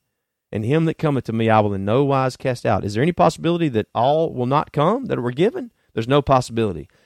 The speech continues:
He says, "For I came down from heaven not to do mine own will, but the will of him that sent me, and this is the Father's will." What is God's will? What is God's purpose? What is God's desire? He says that of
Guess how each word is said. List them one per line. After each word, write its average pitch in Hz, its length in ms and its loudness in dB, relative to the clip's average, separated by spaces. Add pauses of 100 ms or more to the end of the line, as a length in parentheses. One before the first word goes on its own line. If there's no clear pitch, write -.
(120)
He 156 60 4
says, 156 200 0
"For 156 140 2
I 185 80 2
came 190 240 0
down 160 180 2
from 127 140 -6
heaven 165 320 0
not 143 180 0
to 127 60 -12
do 139 160 -2
mine 139 220 0
own 131 180 2
will, 202 300 -2 (160)
but - 140 -2
the 143 80 2
will 185 200 2
of 175 100 0
him 185 180 0
that 170 120 -6
sent 233 200 -2
me, 185 140 2
and 170 140 0
this 240 220 0
is 214 100 -2
the 233 80 -2
Father's 185 400 0
will." 226 400 0
What - 220 0
is 156 160 0
God's 127 320 2
will? 135 360 2 (360)
What 277 180 2
is 202 160 0
God's 165 360 2
purpose? 190 460 -2
What 262 140 2
is 180 120 -6
God's 156 320 2
desire? 131 600 0 (320)
He 240 100 2
says 220 360 0
that 165 220 0
of 147 240 2